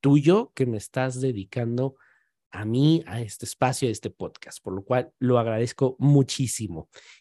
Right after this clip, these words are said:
Y bueno, pues espero te hayan gustado estas técnicas. Si conoces alguna otra, por favor, compártela para que también, pues, podamos añadirla a nuestra lista. Y bueno, pues recuerda que,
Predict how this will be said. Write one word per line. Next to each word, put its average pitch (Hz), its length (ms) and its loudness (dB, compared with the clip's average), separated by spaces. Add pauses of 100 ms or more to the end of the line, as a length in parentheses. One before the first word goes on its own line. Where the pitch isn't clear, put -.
Y 135 120 0
bueno, 139 380 2
pues - 180 -4
espero 120 340 -2
te 123 120 -4
hayan 120 280 -2
gustado 110 480 -2
estas 104 380 -6
técnicas. 123 400 -2
Si - 80 -10
conoces 113 300 -8
alguna 104 260 -2
otra, 123 160 0
por 95 160 -8
favor, 98 260 -8
compártela 107 720 -4
para 90 180 -6
que 95 100 -8
también, 104 400 -6 (400)
pues, - 260 -8 (280)
podamos 110 500 -4 (140)
añadirla 113 600 -4
a 135 40 -2
nuestra 113 300 -6
lista. 135 520 -2 (420)
Y 156 380 0
bueno, 143 340 0
pues 117 140 -6
recuerda 127 680 0
que, 131 520 0